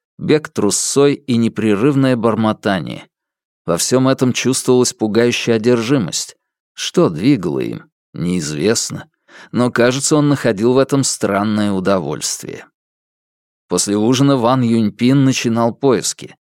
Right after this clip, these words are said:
Настоящий Ван Юньпин следовал за ним по улицам города Г, наблюдая, как тот методично проверяет каждый угол. Он мог целую ночь кружить по одному переулку, показывая потрепанную фотографию проституткам и воришкам.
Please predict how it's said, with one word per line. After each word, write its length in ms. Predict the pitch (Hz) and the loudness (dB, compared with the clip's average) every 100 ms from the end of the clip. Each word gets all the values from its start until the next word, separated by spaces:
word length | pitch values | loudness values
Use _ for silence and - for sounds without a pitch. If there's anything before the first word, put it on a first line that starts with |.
| _ _ - | _ _ -8
Настоящий 720 | 85 - 92 101 131 - 147 | -4 -2 0 0 0 0 0
Ван 220 | 135 143 | 2 2
Юньпин 460 | 139 139 139 143 143 | 4 2 2 2 2
следовал 480 | - 113 127 135 | 0 0 2 2
за 180 | 131 139 | 2 2
ним 240 | 127 110 117 | 2 0 0
по 100 | 101 | 0
улицам 520 | 101 127 117 123 120 | 2 2 0 0 2
города 360 | 113 120 117 | 4 2 2
Г, 340 | 120 98 82 - _ - - | 0 2 0 -2 _ -20 -6
наблюдая, 560 | 101 98 101 92 131 135 | -2 0 0 2 2 2
как 200 | 95 - _ | -2 -6 _
тот 260 | 139 151 | -2 2
методично 800 | 139 135 135 131 90 110 - 117 | 0 0 0 -2 -2 -4 -2 -4
проверяет 600 | - 101 87 85 120 110 | 0 0 2 2 2 0
каждый 540 | - 107 123 113 120 | -2 0 0 0 0
угол. 460 | 98 73 62 - - _ _ _ _ _ | 0 -2 -6 -10 -10 _ _ _ _ _
Он 220 | 127 143 | 0 4
мог 260 | 156 156 | 2 0
целую 480 | - 165 180 175 165 | -2 0 4 4 4
ночь 380 | 143 127 139 - | 4 2 0 -2
кружить 500 | - 110 104 147 160 | -2 -2 2 0 0
по 120 | 131 | 0
одному 360 | 120 107 117 135 | 0 0 0 0
переулку, 680 | - 104 104 151 131 - | 2 0 2 2 2 -4
показывая 600 | - - - 139 135 143 | -6 -6 0 0 2 2
потрепанную 580 | 120 107 - 135 - 120 | 2 -2 2 0 2 -2
фотографию 640 | 107 98 101 95 139 139 135 | -2 0 0 2 0 0 -2
проституткам 920 | - 107 - 92 - 123 - 123 117 | 0 -4 -4 -10 -4 -4 0 -2 0
и 20 | |
воришкам. 680 | 110 120 131 127 - - - | 0 2 2 0 -4 -12 -18